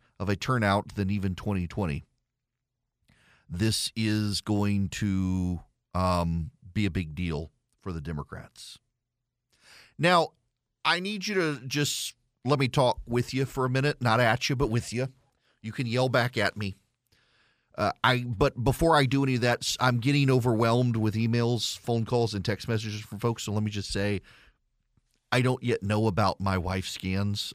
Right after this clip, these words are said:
Um, oh, I might as well say this. Um, <laughs> so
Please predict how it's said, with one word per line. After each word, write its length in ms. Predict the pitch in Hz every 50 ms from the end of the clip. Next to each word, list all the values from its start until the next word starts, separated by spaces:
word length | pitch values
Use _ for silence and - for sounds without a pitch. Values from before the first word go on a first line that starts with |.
| -
Um, 400 | 101 98 98 92 92 87 82 78 - _ _ _ _ _ _ _ _ _ _ _ _ _ _ _ _ _ _ _ _ _ _ _ _ _ _ _ _ _ _ _ _ _ _ _ _ _ _ _ _ _ _ _ _ _ _ _ _ _ _ _ _ _ _ _ _ _ _ _ _ _ _ _ _ _ _ -
oh, 460 | 147 143 143 143 139 135 127 123 117
I 160 | 110 110 110
might 220 | 110 107 107 104
as 100 | 98 87
well 120 | 92 92 82
say 220 | - - 110 95
this. 380 | 90 85 90 85 82 - - - -
Um, 480 | 113 113 113 113 113 110 107 107 110 - - _ _ _ _ _ _ _ _ _ _ _ _ _ _
<laughs> 220 | - 95 139 131 123
so 460 | - - - - - 147 127 -